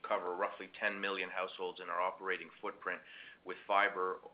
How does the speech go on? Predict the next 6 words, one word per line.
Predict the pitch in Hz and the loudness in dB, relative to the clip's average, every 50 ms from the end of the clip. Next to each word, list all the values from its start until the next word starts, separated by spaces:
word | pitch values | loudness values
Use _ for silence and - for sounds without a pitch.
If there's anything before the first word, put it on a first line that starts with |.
| - _ - | -18 _ -8
or | 113 110 104 98 98 95 90 87 87 - - | -4 -2 0 4 6 6 6 6 4 0 -6
wireless | 98 98 95 95 98 95 92 92 87 - - | 0 4 6 6 6 6 4 2 -2 -4 -4
home | - 95 92 90 90 | -4 -4 -4 -2 -2
internet. | 95 95 92 90 87 85 82 - - - - - - - - _ _ - | -2 -2 -2 -2 -2 -2 -4 -6 -10 -18 -20 -20 -20 -20 -20 _ _ -6
And, | 95 92 90 92 92 90 90 90 87 | -2 -2 0 0 0 0 -2 -2 0
um, | 90 90 87 87 87 87 | 2 4 4 4 2 0